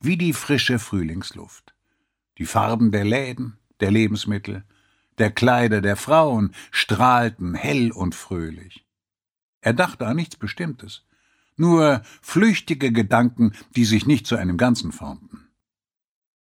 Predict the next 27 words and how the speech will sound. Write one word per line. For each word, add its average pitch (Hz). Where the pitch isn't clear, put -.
Um 107
zehn 131
Uhr 131
würde 104
seine 98
Frau 110
ihre 90
dritte 98
Fahrstunde -
nehmen. -
Das 78
war 85
komisch, 95
fast -
überraschend. 87
Er 120
hätte 175
nicht 156
sagen 165
können, 143
wie 139
sie 175
zu 151
diesem 147
Entschluss 127
gekommen 131
waren. 98